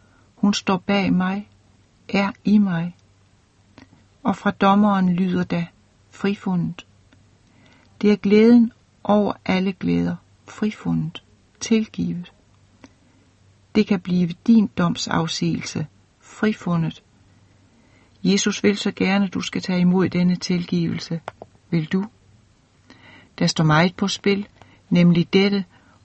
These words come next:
om du skal tilbringe evigheden hos Jesus i himlen, eller i den evige ild,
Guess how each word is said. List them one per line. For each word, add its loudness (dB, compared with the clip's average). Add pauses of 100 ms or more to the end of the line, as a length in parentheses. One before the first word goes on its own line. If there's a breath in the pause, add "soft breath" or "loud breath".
om 2
du 0
skal -2
tilbringe 0
evigheden 2
hos -4
Jesus -4
i -2
himlen, 4 (500 soft breath)
eller 2
i 2
den 0
evige 2
ild, -2